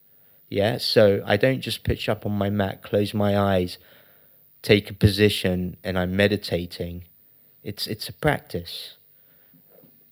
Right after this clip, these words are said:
You know, so basically, um, this is what I've started to understand from what I've been taught, is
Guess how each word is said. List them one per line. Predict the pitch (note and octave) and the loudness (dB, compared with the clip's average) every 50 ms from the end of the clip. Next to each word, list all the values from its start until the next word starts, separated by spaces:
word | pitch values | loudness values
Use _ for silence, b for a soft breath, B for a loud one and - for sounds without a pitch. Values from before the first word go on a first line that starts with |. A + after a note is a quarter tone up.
| _ _ _ _ _ _ _ _ _ _ | _ _ _ _ _ _ _ _ _ _
You | - A2+ | -2 0
know, | G#2+ G2+ F#2+ F2 | 0 0 0 -2
so | - - - A2+ G#2+ G#2+ G#2 - - - | -2 0 4 4 6 4 4 2 0 4
basically, | - B2+ C#3+ C#3 - - G#2+ - - - F#2 F#2 F2+ F2 F2+ - - - | 4 4 4 4 -2 -6 -8 -8 -6 -6 -4 -4 -4 -4 -6 -8 -4 0
um, | G#2+ G2+ F#2+ G2 G2 G2 G2 G2 - - _ - - _ _ _ _ _ _ _ _ _ _ _ - - | 2 2 2 2 0 -2 -4 -10 -12 -16 _ -20 -20 _ _ _ _ _ _ _ _ _ _ _ -12 -6
this | - A2 G#2 - | -4 -4 -4 -4
is | - G2 - | -4 -4 0
what | G#2 G2+ G2+ | 2 4 4
I've | G#2+ G#2 | 4 4
started | - - - A2 G2+ G2+ - - - | 2 0 0 0 0 0 -2 -8 -8
to | - - | -4 -2
understand | F#2 F2+ F2+ - - - - - A2 G#2+ F#2 F2+ F#2 F2+ E2+ - - | -2 -2 -2 -4 -6 -6 -2 0 0 0 0 -2 -6 -10 -12 -14 -14
from | - - F#2+ F#2+ G2 - G2 | -10 -8 -6 -6 -8 -6 -4
what | G2 F#2+ F#2+ G2 | -4 0 2 2
I've | F#2+ F2 - - | 2 2 0 -4
been | - F2+ F2+ | -8 -10 -10
taught, | E2+ - - C#3+ B2 G2 F#2 - - - - b b b b b b b b b b b b b b b | -6 -2 2 4 4 4 2 0 -8 -16 -18 b b b b b b b b b b b b b b b
is | - F2+ F2+ F2 F2 - - - | -2 0 0 0 -2 -4 -8 -10